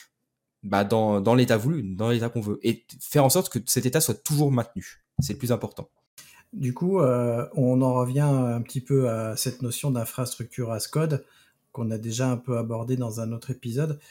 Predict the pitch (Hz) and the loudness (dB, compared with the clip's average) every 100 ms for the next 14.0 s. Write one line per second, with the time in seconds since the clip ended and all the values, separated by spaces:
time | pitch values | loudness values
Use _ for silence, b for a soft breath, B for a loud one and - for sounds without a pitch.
0 | _ - 127 - _ - 123 120 123 120 | _ -2 -2 -4 _ -4 -2 0 -2 -2
1 | 143 127 117 120 - 117 - 120 - 147 | 0 0 -2 -6 -6 -8 -8 -8 -6 0
2 | 165 170 b b - 117 117 135 127 120 | 0 -2 b b -8 -2 2 2 2 0
3 | 117 113 - 127 - 120 - 120 110 107 | -4 -4 -4 -6 -4 -6 -2 -2 -2 -4
4 | 110 139 139 175 147 113 110 - 113 113 | -4 -4 -2 -2 -2 -4 -8 -6 -6 -8
5 | - 113 - 110 139 147 113 - 110 110 | -10 -12 -10 -6 -2 -2 -2 -6 -10 -10
6 | 120 117 - 135 113 107 - 156 160 - | -12 -8 -4 -2 -2 -8 -6 -6 -6 -8
7 | 120 110 110 113 107 110 120 120 - 117 | -8 -6 -6 -6 -6 -4 -4 -4 -8 -6
8 | 139 151 147 b b b b b _ - | -4 -4 -6 b b b b b _ -8
9 | 110 123 123 147 156 - - 131 123 120 | -2 0 4 4 4 0 -4 -2 0 0
10 | 117 117 117 117 - _ _ _ 135 143 | -2 -2 -4 -6 -8 _ _ _ -4 -2
11 | 180 175 220 214 170 143 143 175 240 - | 0 -2 -2 -2 -2 2 2 2 -2 -6
12 | _ _ _ - 139 139 139 139 139 135 | _ _ _ -2 2 2 4 2 2 -2
13 | 160 143 202 - 175 - 185 208 143 196 | 2 2 2 -2 -4 -2 -2 0 0 -2